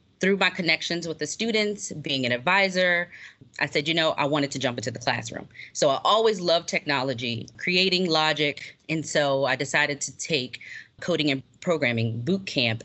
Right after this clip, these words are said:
at the University of Richmond. And so then I applied here at the illustrious A Center, and that's where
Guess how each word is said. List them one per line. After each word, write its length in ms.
at 280
the 60
University 440
of 80
Richmond. 360
And 140
so 180
then 220
I 160
applied 520
here 500
at 140
the 80
illustrious 640
A 140
Center, 600
and 640
that's 300
where 320